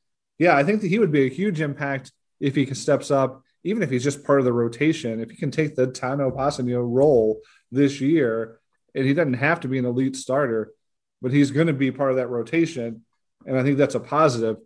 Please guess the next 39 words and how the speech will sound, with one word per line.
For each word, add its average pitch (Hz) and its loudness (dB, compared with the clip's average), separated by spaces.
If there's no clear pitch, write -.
If 139 2
he 147 4
goes 147 6
from 131 0
part 147 4
of 131 2
the 127 2
rotation 131 -2
and 117 -8
takes 123 -6
another 127 4
jump 117 -2
and 127 -2
becomes, 123 0
you 131 -2
know, 110 2
a, - -4
a 123 -6
five 123 4
to 113 -8
ten 123 0
sack 120 -2
player, 123 4
then 123 2
yeah, 131 4
I 113 0
mean, 120 -2
that 127 -2
changes 110 -4
everything. 117 -2
So 120 0
that's 180 4
a 180 0
good 180 6
choice. 165 4
I'm 170 -4
gonna 254 -2
go 175 6
with 151 2